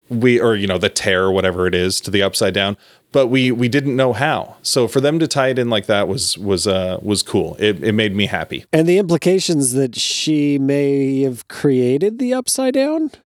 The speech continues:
Speaker 2: at least it's like, like when they go back to, uh, when, what's her name? Um, Mike's sister.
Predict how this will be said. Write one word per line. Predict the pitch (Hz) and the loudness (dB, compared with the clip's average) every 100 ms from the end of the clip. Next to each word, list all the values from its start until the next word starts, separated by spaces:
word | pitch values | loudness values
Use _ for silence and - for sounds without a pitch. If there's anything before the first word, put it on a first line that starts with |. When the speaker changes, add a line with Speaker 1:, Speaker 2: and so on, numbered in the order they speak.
| _ _ _ - | _ _ _ 0
Speaker 2:
at | 143 | 2
least | 160 175 | 2 2
it's | 156 170 | -2 0
like, | 156 143 | 0 0
like | 170 170 139 | 0 2 2
when | 143 139 | 2 2
they | 139 | 2
go | 139 143 | 2 0
back | 131 139 - | 0 0 -2
to, | - 143 135 135 | -4 0 2 2
uh, | 123 117 107 101 | 0 -2 -4 -6
when, | 117 131 | -2 2
what's | 147 - | 2 2
her | 131 | 0
name? | 110 98 92 | 0 -4 -4
Um, | 98 92 85 82 80 _ _ _ _ _ | -4 -4 -6 -8 -12 _ _ _ _ _
Mike's | 120 127 - | 0 0 2
sister. | - 135 - - - | -2 -2 -4 -6 -10